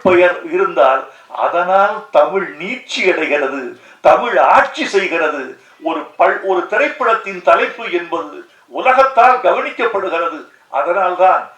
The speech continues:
நான் கெஞ்சுகிறேன், உங்களை கேட்டுக்கொள்கிறேன், அன்போடு பரிந்துரைக்கிறேன், நல்ல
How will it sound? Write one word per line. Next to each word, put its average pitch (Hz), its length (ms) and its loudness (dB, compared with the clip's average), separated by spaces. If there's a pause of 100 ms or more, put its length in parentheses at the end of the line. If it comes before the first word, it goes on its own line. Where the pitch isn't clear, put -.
(140)
நான் 139 300 -6
கெஞ்சுகிறேன், 165 760 -10 (600)
உங்களை 147 400 -12
கேட்டுக்கொள்கிறேன், 139 1040 -8 (520)
அன்போடு 196 640 2
பரிந்துரைக்கிறேன், 147 920 -6 (380)
நல்ல 226 380 -2